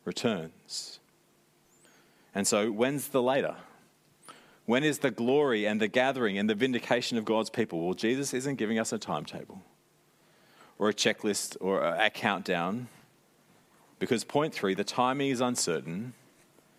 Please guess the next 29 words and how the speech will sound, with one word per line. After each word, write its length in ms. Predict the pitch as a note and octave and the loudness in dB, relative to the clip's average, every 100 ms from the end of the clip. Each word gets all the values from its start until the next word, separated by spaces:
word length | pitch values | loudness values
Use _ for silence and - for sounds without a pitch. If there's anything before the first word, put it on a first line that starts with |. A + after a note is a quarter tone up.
| _ - - | _ -18 -6
so 200 | - F#2+ | -2 0
keep 280 | - A2+ | 0 -2
watch. 580 | - D#2 - - - - - _ _ _ _ _ _ _ - | -2 -6 -6 -4 -4 -6 -16 _ _ _ _ _ _ _ -10
The 80 | |
timing 360 | - A#2 A2+ C3+ | -2 0 2 2
is 60 | B2 | 0
uncertain, 380 | B2 - D#2 | 0 -2 -2
so 140 | F2 F2+ | -2 -2
keep 240 | A#2 G#2+ | -2 -2
watch. 140 | E2+ F#2+ | -2 0
Have 100 | C#3 | 0
a 40 | |
look 120 | C#3+ | 0
at 80 | B2+ | 0
verse 240 | A#2 A2+ | 0 0
thirty-six 480 | - G#2 F#2+ F#2+ - | 0 -2 -2 -6 -8
with 120 | E2+ | -10
me. 200 | - E2 - - _ _ _ _ _ _ _ _ - - - - - - - - - _ - | -10 -12 -16 -20 _ _ _ _ _ _ _ _ -20 -20 -20 -20 -20 -20 -20 -20 -20 _ 0
Verse 220 | A#2 A#2 | 2 4
thirty-six, 360 | C#3 C3 F#3+ - | 2 2 -2 2
"But 140 | A2+ | 2
about 340 | G#2+ C3 D3 | 4 4 4
that 220 | D3 C#3+ - | 2 0 2
day 280 | G2+ G2+ | 2 4
or 140 | A2+ F#2 | 2 2
hour, 320 | F2+ F#2 F#2 | 2 2 2
no 460 | F#2+ G#2 A2 A#2 B2 | 0 0 2 2 2
one 460 | G#2 G#2 G#2+ G2+ - | 2 2 2 -2 -4
knows, 680 | F2 F2+ E2 E2+ - - | -2 0 -2 -6 -10 -10